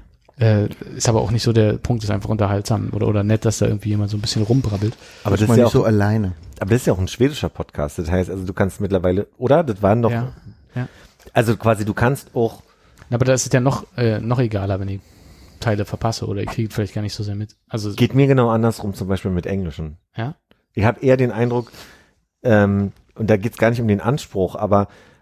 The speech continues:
Speaker 2: selbst wenn ich aktiv zuhöre, krieg dann aufgrund der lokalen Färbung, sei es nur amerikanisch oder britisch oder so,
Speaker 1: Hm.
Speaker 2: nicht immer alles mit.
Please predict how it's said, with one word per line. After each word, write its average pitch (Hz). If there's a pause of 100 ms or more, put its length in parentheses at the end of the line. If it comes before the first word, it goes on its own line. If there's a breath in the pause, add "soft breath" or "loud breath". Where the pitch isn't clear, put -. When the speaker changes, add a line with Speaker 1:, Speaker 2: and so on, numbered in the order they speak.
(140 soft breath)
Speaker 2:
selbst 107
wenn 113
ich -
aktiv -
zuhöre, 117
krieg 110
dann 110
aufgrund 110
der 92 (1900)
lokalen 98
Färbung, 113 (220)
sei 95
es 92
nur 107
amerikanisch 98
oder 92
britisch 113
oder 107
so, 104 (140 loud breath)
Speaker 1:
Hm. 123
Speaker 2:
nicht 117
immer 110
alles 107
mit. 139